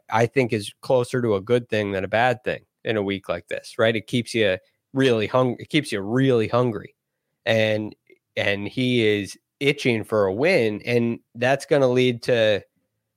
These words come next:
success. Whether it's a win or not, it's gonna lead to a nice tournament, and he's gonna be a factor on Sunday. So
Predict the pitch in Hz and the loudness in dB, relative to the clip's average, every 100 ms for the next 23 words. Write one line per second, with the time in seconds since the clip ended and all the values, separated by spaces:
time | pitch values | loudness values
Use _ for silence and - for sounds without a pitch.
0 | _ - 117 - 170 165 - - - _ | _ -6 -4 -2 -2 -2 -6 -16 -20 _
1 | 143 143 135 123 123 131 165 123 113 139 | -2 0 0 0 0 2 2 2 2 2
2 | 117 98 - 113 - 139 123 127 120 123 | 0 -2 -8 -8 0 0 2 0 0 0
3 | 110 120 120 - 147 143 104 92 - 110 | 0 2 0 -2 -2 -2 -2 -8 -8 -2
4 | 113 - 143 131 127 - 127 139 - 104 | -2 2 2 2 2 0 -2 -2 -4 -6
5 | 104 - 139 151 117 - - 135 120 | -8 -4 -2 -2 -4 -8 -4 0 0